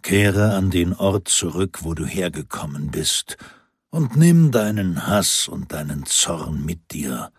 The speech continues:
Salam aleikum.“ „Salam aleikum“,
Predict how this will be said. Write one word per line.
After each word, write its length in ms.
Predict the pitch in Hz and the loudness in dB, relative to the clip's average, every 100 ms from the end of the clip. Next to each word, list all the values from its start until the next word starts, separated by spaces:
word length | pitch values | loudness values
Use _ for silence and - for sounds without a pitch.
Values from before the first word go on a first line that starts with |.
| _ _ _ _ _ _ _ _ | _ _ _ _ _ _ _ _
Salam 460 | - - 73 69 67 | -6 -2 -2 -2 -6
aleikum.“ 680 | 67 - - - - - - _ _ _ _ _ _ _ _ _ _ _ _ | -6 -10 -12 -16 -16 -18 -20 _ _ _ _ _ _ _ _ _ _ _ _
„Salam 500 | - 131 139 139 131 | -6 -2 0 4 4
aleikum“, 680 | 131 151 147 - 117 113 | 4 2 2 0 0 0